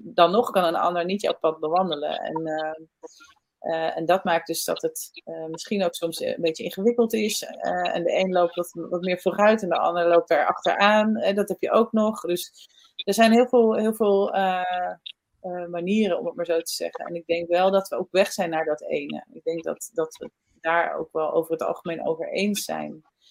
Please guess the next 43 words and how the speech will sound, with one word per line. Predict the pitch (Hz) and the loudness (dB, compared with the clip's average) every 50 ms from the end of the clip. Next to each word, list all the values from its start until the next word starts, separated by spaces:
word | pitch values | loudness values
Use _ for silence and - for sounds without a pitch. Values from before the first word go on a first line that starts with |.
| _ _ _ _ _ _ _ _ | _ _ _ _ _ _ _ _
Ehm, | - 170 165 165 170 170 170 170 170 170 170 165 _ _ | -14 -12 -10 -8 -8 -8 -8 -8 -10 -10 -14 -16 _ _
en | - 180 180 180 - - - | 0 0 0 0 -2 -4 -6
wat | 160 165 175 170 190 | 2 4 4 4 4
ik | 180 180 | 2 -2
dus | - - - | -4 -4 0
merkte | 175 175 185 190 - 180 170 | 2 2 2 2 2 -2 -2
tijdens | - 175 165 165 170 - - | 0 0 2 2 0 -2 -4
die | - 175 170 165 165 160 156 | -6 -4 -4 -4 -4 -2 0
workshops, | 170 196 226 240 - - 170 156 160 160 - - | 2 2 2 2 0 0 2 2 2 0 -4 -6
is | - 175 170 - | -6 -6 -6 -2
dat | - 180 170 170 _ _ _ _ | 0 0 0 0 _ _ _ _
iedere | - 214 226 247 233 220 208 | 0 2 4 4 2 2 -2
keer | - - 190 180 175 170 170 | -2 0 2 4 4 4 2
als | 165 170 - | 0 -2 -2
mensen | - 180 175 170 170 - 165 | -2 -2 -2 -2 -4 -4 -4
naar | 175 165 | -2 -2
binnen | 156 175 196 214 233 233 | 0 0 0 0 0 -2
gingen, | - - 170 165 165 165 170 190 220 226 _ _ _ _ | -2 -4 -4 -4 -4 -6 -6 -8 -10 -12 _ _ _ _
kwamen | - - - - 185 196 208 208 190 | -18 -8 0 2 4 4 4 4 2
daar | 185 175 180 | 2 2 2
dezelfde | 175 175 - 185 185 202 202 202 190 | 0 0 2 4 4 4 4 0 -6
soorten | - - 190 180 180 - - | -4 -2 -2 -2 -4 -8 -12
verlangens | - - 170 175 185 220 233 220 170 165 - | -6 -2 2 4 4 4 4 2 0 -2 -4
en | 170 170 | -4 0
wensen | 165 170 185 202 202 - - - | 2 2 2 2 -2 -6 -8 -8
uit. | - - - - - - - | -6 -6 -6 -6 -6 -8 -6
En | 170 | -4
dat | 170 170 - | -4 -4 0
ging | - 226 226 240 | 0 2 4 4
dus | 214 175 - | 2 2 2
over | - 170 175 170 - 170 160 | 2 2 2 4 2 2 2
alle | 165 170 165 | 2 2 4
waarden | 160 165 165 170 180 180 165 | 4 6 6 6 4 2 0
die | 165 165 | 0 0
we | 160 165 | -2 0
nu | 165 165 156 | 0 0 -2
ook | 160 - | -2 -4
met | 175 170 - | -6 -10 -8
Free | - - 175 | -6 -8 -10
Spirits | - - - 214 220 226 214 - | -8 -4 -2 2 2 2 2 0
op | - - - | -4 -4 -4
hebben | 160 156 156 - | -6 -6 -6 -10
geschreven. | - - - - 160 156 156 156 - 175 180 208 233 | -14 -12 -6 -4 -2 -2 -2 -4 -6 -8 -8 -8 -10